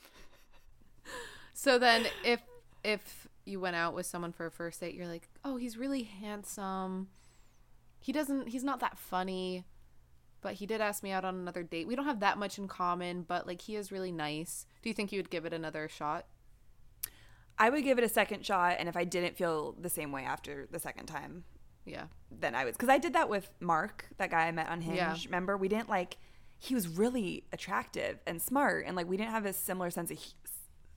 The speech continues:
Speaker 2: we didn't have a similar sense of humor, which I think is tough for me. But everything else is also very outdoorsy, like, to the point where I was like,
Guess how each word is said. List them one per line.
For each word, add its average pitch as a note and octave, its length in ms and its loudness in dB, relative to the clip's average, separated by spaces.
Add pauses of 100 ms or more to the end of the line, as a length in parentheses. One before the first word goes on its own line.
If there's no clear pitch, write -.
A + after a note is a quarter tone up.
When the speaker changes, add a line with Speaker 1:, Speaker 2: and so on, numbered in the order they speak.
(400)
Speaker 2:
we F#3+ 140 0
didn't G3+ 120 0
have F#3+ 120 2
a F3+ 40 0
similar F3+ 260 -2
sense E3+ 220 -4
of - 60 -8
humor, A3 520 -2
which A#3 160 -4
I A#3 80 -2
think A#3 200 -6
is A3+ 100 -6
tough - 540 -6
for A#3 100 -4
me. A3 320 -4 (720)
But F3+ 160 6
everything F#3+ 380 4
else E3+ 160 2
is F3 120 -8
also E3 480 0 (160)
very D#3+ 420 -2
outdoorsy, - 640 -4 (200)
like, - 120 -10 (120)
to - 80 -12
the - 60 -8
point - 200 -8
where G2+ 100 -4
I - 20 -4
was - 140 -6
like, - 120 -12